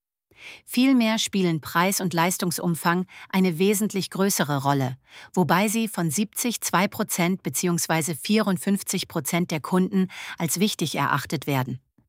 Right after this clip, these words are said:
Auch persönliche Beratung wird von siebenundzwanzig Prozent als entscheidend angesehen.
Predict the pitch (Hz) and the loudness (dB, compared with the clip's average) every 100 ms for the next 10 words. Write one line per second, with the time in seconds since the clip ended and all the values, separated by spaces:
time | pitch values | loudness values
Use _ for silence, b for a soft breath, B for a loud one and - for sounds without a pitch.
0 | - B B B 190 - 208 180 214 254 | -20 B B B 0 2 2 2 4 4
1 | 190 175 151 139 143 - 185 165 160 - | 2 0 0 2 0 2 0 0 -2 -2
2 | 165 143 214 220 180 - 160 - - - | 0 2 2 2 2 0 -2 -2 -6 -6
3 | 143 - 165 190 B B B 180 175 208 | -4 0 0 0 B B B -2 0 0
4 | - 220 226 151 - 151 143 135 135 139 | 2 2 2 0 0 0 0 0 -2 -4